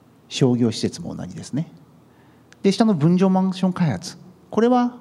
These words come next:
こちらの沖縄にありますファンスタイルという会社。これまさしく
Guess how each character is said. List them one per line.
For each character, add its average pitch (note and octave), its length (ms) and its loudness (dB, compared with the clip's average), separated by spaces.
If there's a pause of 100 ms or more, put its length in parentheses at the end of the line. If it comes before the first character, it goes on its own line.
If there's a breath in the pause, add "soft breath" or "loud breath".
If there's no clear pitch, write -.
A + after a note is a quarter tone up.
こ F3 100 0
ち F3+ 80 -2
ら E3+ 100 4
の E3 120 2
沖 D3+ 160 -2
縄 D3+ 140 4
に D3 100 2
あ C3+ 60 4
り C3 80 2
ま B2+ 120 2
す F3 220 -2
フ - 120 -12
ァ C#3 120 2
ン C#3+ 80 2
ス - 80 -6
タ C3 120 0
イ A2+ 60 2
ル G2 80 -4
と - 80 -8
い F2 80 -6
う F#2 40 -10
会 - 180 -12
社。 F#2+ 200 -12 (500)
こ - 100 -4
れ E3+ 60 0
ま D3 120 0
さ G3 140 -2
し - 100 -8
く G2+ 220 -6